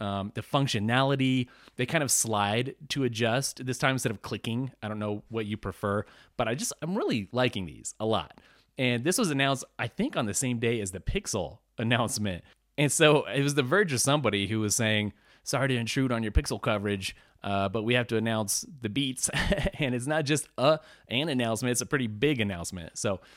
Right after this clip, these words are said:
so these Solo Pros, they're kind of a big deal. And not only will I be covering them, but Beats was cool enough, um, I reached out to them, I was like, "Hey, you know, I haven't seen a video that's just comparing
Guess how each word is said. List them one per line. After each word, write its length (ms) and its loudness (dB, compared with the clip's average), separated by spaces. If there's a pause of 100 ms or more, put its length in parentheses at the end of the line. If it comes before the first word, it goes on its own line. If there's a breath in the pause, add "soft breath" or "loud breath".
(120)
so 140 2
these 160 0
Solo 320 4
Pros, 440 2
they're 200 0
kind 180 0
of 100 2
a 40 0
big 220 0
deal. 280 -4 (320 loud breath)
And 300 0
not 140 0
only 160 2
will 160 2
I 80 4
be 100 -6
covering 480 0
them, 200 0
but 200 -4
Beats 180 -6
was 100 -2
cool 200 -8
enough, 360 0 (100)
um, 400 -2
I 120 -6
reached 320 -4
out 120 4
to 40 -4
them, 100 2
I 20 -2
was 120 -4
like, 140 -2
"Hey, 300 -6
you 80 -6
know, 220 -2 (480 loud breath)
I 40 -2
haven't 200 0
seen 160 0
a 60 2
video 480 2
that's 200 -2
just 160 -2
comparing 460 -2